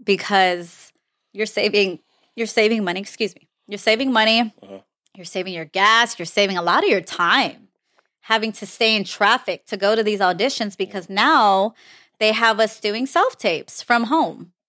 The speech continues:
Speaker 1: So we're able to get our auditions done at home, even auditions through Zoom. You know, there's
Speaker 2: Through Zoom?
Speaker 1: Through Zoom. Sometimes you get auditions through Zoom. Um, you still have auditions where you go in
Speaker 2: Go in, okay.
Speaker 1: also. Um,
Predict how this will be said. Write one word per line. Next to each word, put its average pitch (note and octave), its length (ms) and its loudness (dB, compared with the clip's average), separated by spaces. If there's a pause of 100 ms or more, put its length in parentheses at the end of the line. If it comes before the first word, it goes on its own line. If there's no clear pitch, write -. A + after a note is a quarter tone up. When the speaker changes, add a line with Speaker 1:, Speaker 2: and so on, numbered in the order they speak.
(480)
Speaker 1:
So A#3+ 360 2
we're A#3 120 4
able A3+ 240 2
to C4 120 -8
get A3+ 100 2
our G#3 220 4
auditions G3+ 420 -6
done F#3+ 180 2
at F#3 140 2
home, A#3+ 280 -2
even G3 220 -2
auditions G3 580 -2
through F#3+ 220 -4
Zoom. G3 540 -4 (560)
You G3+ 160 -6
know, G3 380 2
there's F#3 200 -2
Speaker 2:
Through A2+ 160 2
Zoom? E3+ 360 2
Speaker 1:
Through A3 120 -2
Zoom. G#3 400 0
Sometimes G3 420 -2
you G3+ 60 -2
get G#3 120 2
auditions G3+ 440 -2
through F#3+ 200 -4
Zoom. F#3+ 440 -4 (420)
Um, G#3 420 2
you D#4 160 0
still F4 280 2
have F4 180 2
auditions B3 560 0
where G#3+ 120 0
you G3+ 140 0
go F#3+ 280 2
in F3 260 2
Speaker 2:
Go A3 200 -2
in, G#3+ 100 -4
okay. - 80 -8
Speaker 1:
also. G#3 600 0
Um, G3+ 300 0